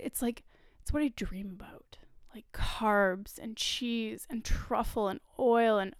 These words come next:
ah, I'm gonna work out a lot before then just so I can enjoy it <laughs> guilt-free. Like,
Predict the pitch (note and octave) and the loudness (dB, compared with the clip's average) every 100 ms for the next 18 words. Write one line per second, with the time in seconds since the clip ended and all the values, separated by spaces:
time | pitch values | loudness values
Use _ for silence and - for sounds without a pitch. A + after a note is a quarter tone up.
0 | - - F4 F#4+ F#4 D4+ - - - - | -4 10 12 12 12 10 2 -12 -20 -20
1 | - - - - A#3+ A3+ G#3 G3+ A#3 G#3+ | -20 -20 -20 -2 2 4 6 6 6 6
2 | F#3+ F#3 G3 - G#3 A#3+ A3+ A#3 B3+ C4+ | 6 6 4 -2 0 2 4 4 6 4
3 | B3+ G#3 G3+ A3 G3+ G#3+ G3+ G3 F#3+ G3 | 4 2 2 4 2 2 0 0 2 2
4 | F#3 G#3 - - B3 - - G3+ E3 D#3 | 2 4 4 8 6 4 -4 -4 -4 -6
5 | - G#3+ G3+ G3 | -8 0 0 0